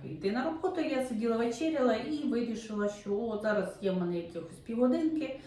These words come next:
я можу подивитися якесь в'язальне відео чи що. Ну, тобто я відкрила YouTube просто,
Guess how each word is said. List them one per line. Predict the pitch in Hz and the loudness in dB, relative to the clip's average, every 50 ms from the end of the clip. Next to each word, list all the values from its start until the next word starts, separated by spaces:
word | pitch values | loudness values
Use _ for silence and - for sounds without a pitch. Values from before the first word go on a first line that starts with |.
| - - - - - - | -16 -18 -18 -14 -6 -2
я | 214 220 | 0 2
можу | 262 311 294 277 220 | 4 4 4 4 2
подивитися | - 190 180 175 175 226 247 254 247 - - - 170 | 0 0 0 0 0 0 0 0 -2 -6 -6 -6 -6
якесь | 165 165 - 202 247 - - 185 | -6 -6 -4 -4 -4 -4 -4 -4
в'язальне | 175 170 165 165 175 185 180 175 170 175 - - - - - - - - - - - - - - - - - - - - - - - - - - - - - - | -4 -2 -2 -2 -2 0 0 0 0 -2 -4 -6 -12 -18 -20 -20 -20 -20 -20 -20 -20 -20 -20 -20 -20 -20 -20 -20 -20 -20 -20 -20 -20 -20 -20 -20 -20 -20 -8 -4
відео | 240 226 180 196 247 240 240 196 160 147 143 | -4 -2 0 0 -2 0 0 2 2 2 0
чи | - - - | -2 -4 -8
що. | - - - | -10 -8 -2
Ну, | 269 302 302 247 202 - | 0 2 2 2 2 0
тобто | - - - 208 | -2 -2 -2 0
я | 220 220 214 214 | 0 0 0 0
відкрила | 214 208 - 208 202 196 185 185 185 | -2 -4 -2 0 2 4 4 4 2
YouTube | 175 175 185 214 247 - 349 330 - - - - | 0 0 -2 -4 -4 -4 -4 -4 -4 -6 -10 -8
просто, | - 220 226 240 220 196 - - - - - 151 143 143 - | -2 0 2 2 4 2 2 0 -4 -10 -8 -6 -6 -6 -6